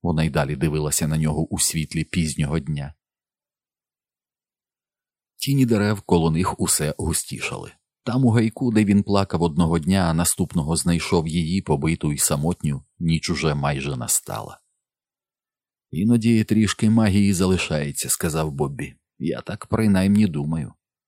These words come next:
Ми повернулися, бо ще чуємо правильні голоси. Ти їх чуєш, голоси?» «Іноді», сказала вона майже через силу. «Іноді чую». Бобі взяв у неї рукавицю.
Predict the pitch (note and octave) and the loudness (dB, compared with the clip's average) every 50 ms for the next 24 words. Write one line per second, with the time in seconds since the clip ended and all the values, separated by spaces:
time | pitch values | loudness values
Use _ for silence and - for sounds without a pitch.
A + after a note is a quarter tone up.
0 | _ _ - A2 A#2 B2+ B2+ A2+ - A#2 A2+ A#2+ A2 A2 A#2+ B2 G2+ F2 E2 - | _ _ -2 0 2 4 4 4 2 2 4 4 4 4 4 4 4 4 2 2
1 | - F2 E2+ F#2 G2 - - - - F2+ E2 - - - G#2 G2 F2 E2+ E2+ F2 | 0 0 0 0 0 0 -2 -2 -2 -2 -2 -2 0 0 2 2 2 2 2 2
2 | F2 E2 - - E2+ F2 E2+ D#2+ D#2+ D#2 D2+ D#2+ E2 D#2+ D2 D#2 F2 E2 E2 D#2+ | 0 0 0 0 0 0 0 0 0 0 0 0 0 0 0 0 0 0 2 0
3 | - - - C2+ - - _ _ _ _ _ _ _ _ _ _ _ - G2 F2+ | 0 0 -2 -4 -8 -14 _ _ _ _ _ _ _ _ _ _ _ 0 0 0
4 | D3+ C#3 - - - - A2+ A#2+ - - - - - _ _ _ _ _ _ - | 0 -2 -6 -8 -6 -4 -4 -4 -4 -6 -10 -12 -14 _ _ _ _ _ _ -6
5 | - D2 C2 - - - - - - - _ _ _ _ _ _ _ _ _ _ | -4 -4 -2 -2 -2 -4 -4 -8 -14 -20 _ _ _ _ _ _ _ _ _ _
6 | _ _ _ _ _ _ _ _ _ _ _ _ - E2+ E2+ D#2 D2 D2 C#2 D2 | _ _ _ _ _ _ _ _ _ _ _ _ -6 -4 -2 -2 -4 -4 -6 -8
7 | C#2+ C#2+ - _ _ _ - - - - E2 D2+ E2 D2+ D2+ D2 D2 D#2 D2+ D#2+ | -10 -10 -12 _ _ _ -8 -6 -4 -2 -2 -2 -2 -2 -2 -2 -2 -2 0 0
8 | D#2+ D2+ D2+ D2+ D#2 D2+ - - - - - D2+ - - - - - - C2+ C2+ | 0 0 0 0 -2 -2 -2 -4 -4 -4 -4 -2 -2 -2 0 0 0 -2 -4 -8
9 | B1+ - - _ _ _ _ _ _ _ _ _ _ A2 A2+ G2+ F#2+ E2 D2 D#2+ | -10 -12 -16 _ _ _ _ _ _ _ _ _ _ 2 4 4 4 2 0 -2
10 | - - - - D#2 C2+ A#1 B1 D2 - _ _ _ _ _ _ _ _ _ _ | -8 -8 -8 -8 -6 -6 -6 -8 -10 -12 _ _ _ _ _ _ _ _ _ _
11 | _ _ _ _ _ _ _ _ _ - D#2 D#2 F2 D2 D2 D#2+ D2+ D#2 D#2 D#2+ | _ _ _ _ _ _ _ _ _ -6 -2 0 0 0 0 -2 -4 -2 -2 -2
12 | D2+ D2 D#2 D#2 D2+ D#2 D2+ D2+ D#2+ E2 - - E2+ D#2+ D#2 D2 C#2 - - - | 0 0 0 0 0 0 0 -2 -2 -4 -2 0 0 0 0 0 -2 -4 -6 -6